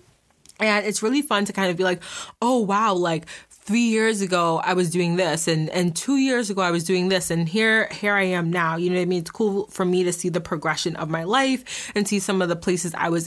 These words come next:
in and kind of almost remember, like, what my thoughts were at that point in time when I was filming.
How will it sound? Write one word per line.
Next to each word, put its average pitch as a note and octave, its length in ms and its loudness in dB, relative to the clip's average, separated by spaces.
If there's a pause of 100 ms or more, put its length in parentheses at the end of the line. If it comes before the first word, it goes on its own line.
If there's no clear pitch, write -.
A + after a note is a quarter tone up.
in G#3+ 220 2
and F#3 100 0
kind G3 220 0
of A#3+ 100 -2
almost A3 380 -2
remember, E3 560 0
like, D#3+ 180 0
what E3 240 -2
my E3 160 0
thoughts D#3 500 -2
were D#3+ 240 -2
at D#3+ 200 0
that - 180 0
point E3 200 -2
in D#3+ 60 -2
time D#3 220 -2
when D3+ 80 -4
I C#3 60 -4
was D#3 120 -8
filming. A#3 520 -2